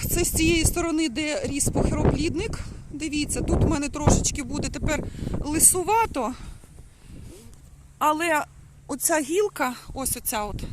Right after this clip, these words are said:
її, е, трошечки, е, сюди направлю, чи там от інша я якось робила,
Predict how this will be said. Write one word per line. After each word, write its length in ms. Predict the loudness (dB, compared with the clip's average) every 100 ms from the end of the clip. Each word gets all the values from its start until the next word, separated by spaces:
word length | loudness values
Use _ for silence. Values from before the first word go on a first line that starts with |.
| -10 -12 -14 -10
її, 560 | -4 0 2 2 2 2
е, 160 | -2 -4
трошечки, 800 | -4 -4 -2 -2 -2 -6 -6 -4
е, 80 | -2
сюди 280 | -2 -2
направлю, 520 | -2 0 4 4 2 -2
чи 180 | -4
там 200 | -2 -2
от 140 | -4 -6
інша 420 | -4 0 0 0
я 140 | -2 -2
якось 380 | -4 0 0 0
робила, 440 | -2 -2 -2